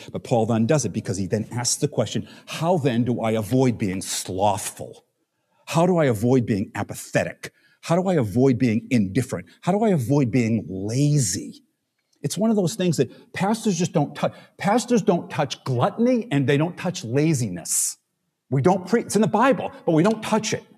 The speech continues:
Especially if the pastor is, is big.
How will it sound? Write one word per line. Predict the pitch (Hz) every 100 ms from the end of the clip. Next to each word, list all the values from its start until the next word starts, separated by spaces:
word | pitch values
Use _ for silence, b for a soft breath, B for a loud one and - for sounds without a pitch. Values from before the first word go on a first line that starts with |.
| _ _ _ _ _ _ _ _ _ _ _ _ _ _ _ _ _ _ _ _ _ _ _ _ _ _ _ _ _ 151
Especially | - 220 240 240 247
if | 233 -
the | 147
pastor | 170 185 185 - 180 156 B B B -
is, | 151 139 - - _ _
is | 151 123
big. | 95 202 214 98 87